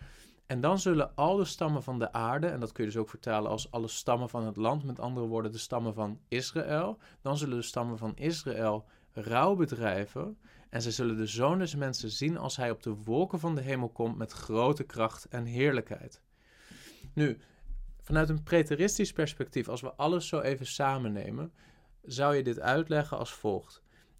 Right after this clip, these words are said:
Bij het oordeel over Jeruzalem, bij de vernietiging van de tempel, is de Zoon des Mensen verschenen op de wolken van oordeel.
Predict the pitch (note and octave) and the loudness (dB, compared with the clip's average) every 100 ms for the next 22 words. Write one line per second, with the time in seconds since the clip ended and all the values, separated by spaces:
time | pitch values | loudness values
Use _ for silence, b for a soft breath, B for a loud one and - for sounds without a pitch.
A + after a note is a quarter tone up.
0 | - _ _ - B2 B2+ D#3 E3+ D3 C#3+ | -20 _ _ -10 -2 2 4 2 2 2
1 | C#3 A2+ G#2 G#2+ - B2 C#3 D3 D3+ C#3+ | 4 2 2 0 -2 2 4 4 2 2
2 | D3 - A#2+ C#3 C3 A2+ G2+ G#2 A#2 B2 | -2 -4 -2 0 -2 -2 -4 -2 0 0
3 | A2+ A#2 C3 D#3 D3+ D3 D3 C#3 C3+ D3+ | -2 -4 -4 -4 -4 -2 -2 -4 0 2
4 | C#3+ - G2 A2 B2+ b b b - C#3 | 2 0 -4 -4 -8 b b b 0 2
5 | E3 - B2 A2 A2+ B2+ C#3 A#2 A#2 A#2 | 2 -2 -4 0 2 2 2 -4 -2 -2
6 | B2 - C3+ C#3+ b b b - - A2+ | -2 -2 -4 -4 b b b -8 -6 -6
7 | - A2+ A2+ B2+ D3 E3 b b _ C3 | 0 2 2 0 -4 -6 b b _ -6
8 | B2+ B2 G#2+ A2+ C3+ B2+ B2+ A#2 A2+ - | -4 -4 -2 2 2 0 -2 -2 -2 0
9 | A#2 A2+ G#2 - | 0 2 0 -4